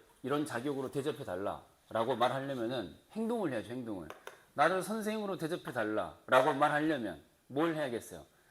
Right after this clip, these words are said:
선생으로서의 행동을 해야 되겠죠? 그죠? 근데 막 월요일에 늦게 오고 막, 어? 조회 빼먹고 막 이러면 어때? 학생들이 나를 선생 자격을,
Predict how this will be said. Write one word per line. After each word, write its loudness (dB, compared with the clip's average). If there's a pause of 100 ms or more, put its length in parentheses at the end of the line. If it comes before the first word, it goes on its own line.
(160)
선생으로서의 -2
행동을 -2
해야 0
되겠죠? -4 (640)
그죠? 2 (100)
근데 0
막 4
월요일에 4
늦게 -4
오고 0
막, -2
어? -2 (340)
조회 0
빼먹고 0
막 2
이러면 4
어때? -6 (360)
학생들이 -4
나를 4 (300)
선생 -4
자격을, -2